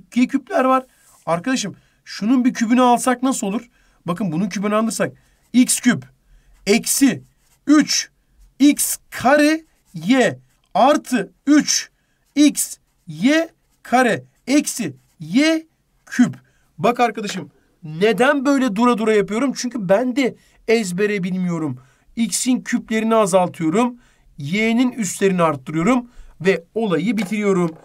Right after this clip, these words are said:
Şimdi çok dikkat dostum, çok dikkat. Ne yapacağım bak, iyi izle. Zaten elimde x küp var. Zaten elimde üç x kare, üç x y kare var. Bir de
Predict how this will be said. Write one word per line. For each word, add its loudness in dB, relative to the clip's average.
Şimdi 0
çok -2
dikkat 0
dostum, 0
çok -10
dikkat. -2
Ne 2
yapacağım 2
bak, -4
iyi 0
izle. 0
Zaten 2
elimde 0
x -6
küp -2
var. 2
Zaten 2
elimde 0
üç 0
x -4
kare, -4
üç -2
x -6
y 0
kare -2
var. 0
Bir 4
de 2